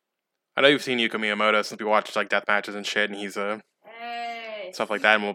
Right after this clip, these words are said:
Speaker 1: I think he's in a, yeah, he's, oh, yeah, he's in a match later we'll talk about, too. Like, honestly, Yuka Miyamoto's been having a great year so far.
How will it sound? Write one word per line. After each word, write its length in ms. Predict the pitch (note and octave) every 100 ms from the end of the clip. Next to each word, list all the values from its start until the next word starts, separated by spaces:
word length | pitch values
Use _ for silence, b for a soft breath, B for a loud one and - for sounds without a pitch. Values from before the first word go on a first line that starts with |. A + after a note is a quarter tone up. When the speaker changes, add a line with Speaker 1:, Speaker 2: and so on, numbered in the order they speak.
| - -
Speaker 1:
I 80 |
think 100 | A#2+
he's 160 | B2+ G#2+
in 80 | A2
a, 160 | G#2+ -
yeah, 80 | B2+
he's, 120 | C3
oh, 140 | B2+ B2
yeah, 140 | A2+
he's 100 | A2+
in 80 | A#2+
a 40 |
match 280 | G#2 G#2+ -
later 380 | G#2+ G#2 G#2 G2+
we'll 60 | G#2+
talk 220 | A2+ G#2
about, 360 | G#2 G#2 G#2+ -
too. 280 | C3+ A#2 G#2
Like, 140 | G#2
honestly, 340 | G#2+ C#3+ C#3 B2
Yuka 160 | A2+ A#2
Miyamoto's 420 | A2+ G#2+ G#2 G2
been 80 | G#2
having 220 | G#2 G#2
a 40 |
great 220 | F#2+ G#2
year 180 | G#2 G#2
so 160 | - G#2+
far. 380 | A2 G2+ G#2